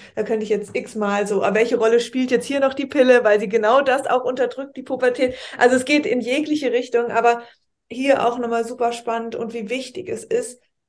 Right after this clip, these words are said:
da das, diese Mutterschaft so zu leben, wie du sie empfindest und nicht, wie sie die, die Norm macht. Nicht, wie deine Mutter es gemacht hat oder sonst was, weil deine Mutter kann ein ganz anderer Typ gewesen sein,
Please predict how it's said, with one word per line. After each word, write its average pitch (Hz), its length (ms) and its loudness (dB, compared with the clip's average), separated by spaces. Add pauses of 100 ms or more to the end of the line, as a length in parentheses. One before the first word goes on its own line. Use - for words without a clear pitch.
(180)
da 233 460 0 (160)
das, 269 500 -4 (240)
diese 262 320 -6
Mutterschaft 254 1120 -4
so 247 280 0
zu 254 180 -4
leben, 233 460 -2
wie 208 120 -8
du 247 220 -8
sie 240 160 -8
empfindest 214 680 -4
und 214 140 -4
nicht, 254 300 -2
wie 233 120 -6
sie 214 140 -10
die, 214 220 -8 (340)
die 220 60 -6
Norm 220 640 -2
macht. - 640 -6
Nicht, 254 280 -4
wie 226 100 -4
deine 240 320 2
Mutter 233 240 0
es 214 100 -4
gemacht 208 420 -4
hat 208 180 -4
oder 214 160 0
sonst 240 240 -2
was, 226 120 -6
weil 202 120 0
deine 202 200 -2
Mutter 226 240 -2
kann 220 200 -6
ein 214 60 -2
ganz 233 200 -2
anderer 226 320 -2
Typ 294 260 -10
gewesen 196 420 -4
sein, 196 360 -4